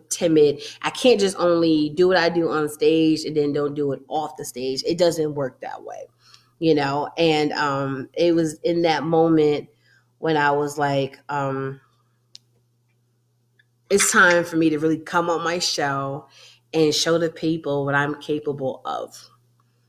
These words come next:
you know? And ever since then, I dominated every interview. And it's crazy 'cause I was warned about this. <clears throat> I remember years ago,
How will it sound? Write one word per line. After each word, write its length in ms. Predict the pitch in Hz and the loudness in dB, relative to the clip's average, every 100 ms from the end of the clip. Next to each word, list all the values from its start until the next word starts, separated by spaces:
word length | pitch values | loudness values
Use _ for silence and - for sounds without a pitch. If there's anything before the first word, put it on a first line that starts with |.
| _ _ | _ _
you 160 | - 147 | -2 0
know? 240 | 135 135 | 0 -2
And 140 | 123 135 | -2 0
ever 240 | 147 170 | 0 0
since 340 | 165 175 160 147 | 0 0 -2 -2
then, 600 | 147 156 151 151 147 131 | 0 2 4 2 2 -2
I 380 | 127 135 151 151 143 - | 0 2 0 -2 -8 -2
dominated 880 | 175 151 151 151 147 147 135 - - | 0 2 2 4 4 2 0 -2 -4
every 540 | 165 175 170 180 175 170 165 | 2 2 2 4 6 6 4
interview. 440 | 208 226 226 196 240 | 4 4 2 6 6
And 80 | 311 | 6
it's 100 | 330 | 0
crazy 440 | - 415 415 381 | 2 6 6 6
'cause 200 | - 330 | 2 0
I 220 | 247 480 427 | 2 2 4
was 160 | 339 | 2
warned 400 | 233 240 359 381 247 | 2 2 4 4 2
about 300 | 156 139 - | -2 -6 -10
this. 260 | - - - - - _ | -12 -12 -20 -20 -20 _
<clears throat> 320 | - 233 202 | 2 2 -2
I 180 | 180 233 | 0 2
remember 320 | 285 285 262 | 2 -2 -2
years 800 | 214 175 160 202 262 302 294 254 | -2 -2 -8 -4 -2 -2 -2 -2
ago, 480 | 214 170 135 98 - | -4 -4 -6 -6 -10